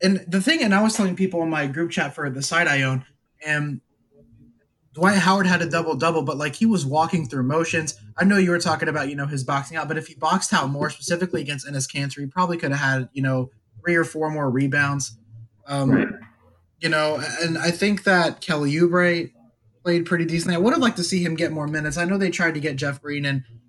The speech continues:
Speaker 1: um, I know that Austin Rivers wasn't doing too terrible, and his perimeter defense was actually good tonight, so they wanted to keep him out there maybe instead of Oubre, and I get that. But, um, no real, like, im-,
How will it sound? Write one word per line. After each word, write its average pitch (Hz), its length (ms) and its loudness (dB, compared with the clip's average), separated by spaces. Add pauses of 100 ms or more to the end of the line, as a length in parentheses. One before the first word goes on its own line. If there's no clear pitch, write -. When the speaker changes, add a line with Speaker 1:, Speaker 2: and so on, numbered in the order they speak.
(160)
Speaker 1:
um, 139 180 2
I 147 80 2
know 151 160 0
that 151 320 0
Austin 143 300 -4
Rivers 147 320 -2
wasn't 143 240 -4
doing 143 220 -2
too 135 200 -6
terrible, 135 500 -2
and 135 100 -2
his 139 180 -6
perimeter 135 340 -2
defense 131 420 -4
was 131 80 -10
actually 131 440 -4
good 127 200 -4
tonight, 127 300 -8
so 131 140 -6
they 127 100 -4
wanted 131 240 -2
to 123 60 -10
keep - 280 -12
him 120 120 -10
out 120 160 -6
there 123 120 -10
maybe 120 240 -6
instead 117 240 -14
of 117 120 -14
Oubre, 113 360 -14
and 113 100 -20
I 117 40 -20
get - 260 -20
that. 113 120 -20 (120)
But, 117 120 -20 (580)
um, 156 280 -4
no 220 200 6
real, 262 440 0
like, 156 380 -4 (800)
im-, 135 220 -10